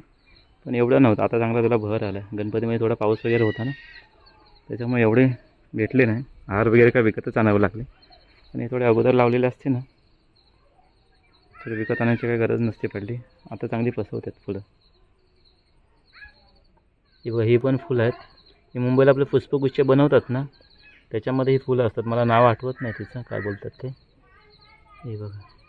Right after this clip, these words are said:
अशी फुलं असतात, त्याच्यामध्ये पुष्पगुच्छमध्ये ॲड करतात ही भरगच्च दिसण्यासाठी.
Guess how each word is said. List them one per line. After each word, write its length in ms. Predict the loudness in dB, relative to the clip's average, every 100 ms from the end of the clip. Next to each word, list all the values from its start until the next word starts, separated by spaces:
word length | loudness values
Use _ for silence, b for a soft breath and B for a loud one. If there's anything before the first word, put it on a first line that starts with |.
| _ _ _ _ -20
अशी 240 | -12 -12
फुलं 300 | -8 -8 -8
असतात, 220 | -12 -18 -20 -20 -18
त्याच्यामध्ये 380 | -16 -12 -12 -10
पुष्पगुच्छमध्ये 840 | -10 -8 -6 -6 -8 -8 -6 -2
ॲड 160 | -4
करतात 260 | -4 -10 -14 -16
ही 60 | -20 _ _ _ _ _
भरगच्च 360 | -10 -8 -8 -8
दिसण्यासाठी. 840 | -8 -8 -12 -12 -12 -12 -14 -16